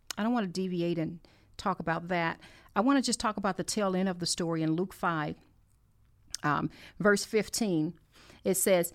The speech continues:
"Yet the news about, uh, him spread all the more, so that crowds of people came to hear him and be healed of their sickness."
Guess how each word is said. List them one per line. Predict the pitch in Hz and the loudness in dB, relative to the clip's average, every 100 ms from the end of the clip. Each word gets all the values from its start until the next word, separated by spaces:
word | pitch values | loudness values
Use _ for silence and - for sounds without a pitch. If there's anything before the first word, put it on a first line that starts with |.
| - | -6
"Yet | 180 214 240 | 6 6 8
the | 240 | 6
news | 208 240 285 202 196 | 8 8 8 6 0
about, | - 180 190 185 - - - - - - | -2 4 6 6 2 -6 -6 -8 -10 -2
uh, | 185 170 | 4 6
him | 175 240 180 | 6 6 6
spread | 170 - 208 190 | 4 4 6 6
all | 185 190 190 | 6 4 2
the | 185 180 | 0 0
more, | 190 233 180 175 - - - - | 2 2 2 0 -6 -20 -20 -12
so | - - 220 190 | -2 6 8 8
that | 190 175 | 4 2
crowds | - 220 214 202 | 4 4 4 4
of | 196 | 0
people | 254 269 185 | 2 2 2
came | 165 - 220 202 | 0 0 2 4
to | 180 - | 2 0
hear | 180 269 285 | 0 0 0
him | - 165 160 - | 0 2 2 2
and | 180 170 | 2 2
be | |
healed | 175 - 254 240 | -2 -2 2 2
of | 196 160 | 2 0
their | 170 | -2
sickness." | - 311 311 196 190 - | 0 -2 0 0 -2 -6